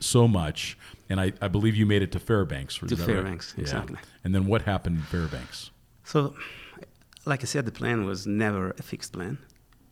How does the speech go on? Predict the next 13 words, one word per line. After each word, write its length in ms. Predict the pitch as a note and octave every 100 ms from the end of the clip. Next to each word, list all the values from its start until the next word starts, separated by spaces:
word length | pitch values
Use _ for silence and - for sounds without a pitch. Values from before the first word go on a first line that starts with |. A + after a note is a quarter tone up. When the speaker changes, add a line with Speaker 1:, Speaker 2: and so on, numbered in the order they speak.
| -
Speaker 2:
But 300 | A#2 A2 G#2
by 220 | G#2 A2
the 120 | G#2
time 360 | F#2+ C#3+ G#3+ C3+
I 40 |
was 160 | F#2 F2
in 60 | F2
Fairbanks, 640 | - B2 F#2+ E2 - - - _ _ _ _ -
the 60 |
plan 420 | - A2 A2 A2+ B2
at 120 | - -
the 60 |
moment 380 | C3 F#2 A2+ -